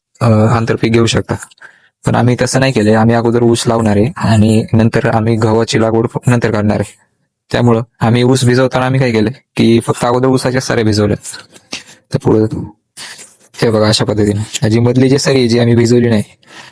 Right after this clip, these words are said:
ती गव्हासाठी आम्ही लाव-, ठेवलेली. आणि तर पहिल्या दिवशी आम्ही जेवढं पण बेन आतून घेतलं होतं, तेवढं सगळं अगोदर दा-, लगेच चिखलामध्ये दाबून घेतलं,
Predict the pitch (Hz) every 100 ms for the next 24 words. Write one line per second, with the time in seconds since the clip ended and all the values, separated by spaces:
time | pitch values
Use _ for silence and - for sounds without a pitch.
0 | - _ - 127 120 123 113 104 104 104
1 | 104 104 _ - 117 107 104 113 - _
2 | - - - - - _ _ _ 165 -
3 | 107 - - 113 117 117 117 120 113 110
4 | 117 113 117 117 117 - _ _ _ -
5 | 120 113 110 110 113 113 117 107 107 -
6 | - 107 107 110 107 107 110 110 107 107
7 | 113 117 - 110 107 107 110 110 104 104